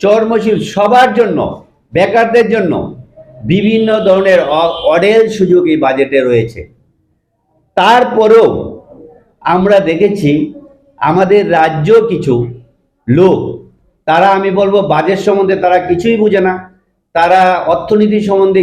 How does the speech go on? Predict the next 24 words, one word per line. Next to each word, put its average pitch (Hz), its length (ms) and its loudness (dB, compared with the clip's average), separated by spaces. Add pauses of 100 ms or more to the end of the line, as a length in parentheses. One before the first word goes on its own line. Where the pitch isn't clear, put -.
(120)
কিছুই 214 360 0
বুঝে 196 240 0
না, 170 80 -2 (500)
তারা 185 260 2 (200)
শুধু 170 160 0 (200)
বিরোধিতার 233 580 0
জন্য, 208 180 0 (180)
বিরোধিতা 170 440 0 (120)
করার 170 340 0
জন্য 160 180 0 (640)
এই 233 100 4 (120)
বাজেটকেও 180 540 0
তারা 151 140 0 (120)
সমালোচনা 143 640 0
করছে। 117 280 -6 (840)
তাদের 214 240 2 (100)
উচিত 226 260 -2 (640)
এই 220 160 4
বাজেটকে 214 400 0 (120)
স্বাগত 208 300 0 (140)
জানানো, 147 300 -2 (500)
যে 156 100 -2 (260)
কেননা 214 360 0 (140)
যে 180 80 2